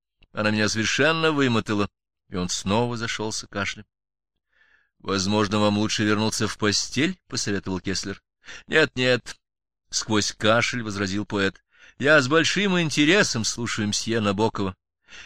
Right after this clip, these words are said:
Вы, наверное, знаете, что я был в России,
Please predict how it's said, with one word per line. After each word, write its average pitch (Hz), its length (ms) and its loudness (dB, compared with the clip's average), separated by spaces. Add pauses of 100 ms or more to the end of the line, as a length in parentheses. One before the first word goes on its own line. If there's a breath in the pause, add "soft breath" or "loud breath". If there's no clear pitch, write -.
Вы, 165 540 2
наверное, 143 800 2
знаете, 165 580 0
что - 220 -2
я 151 120 2
был 131 180 0
в - 20 -2
России, 107 540 -2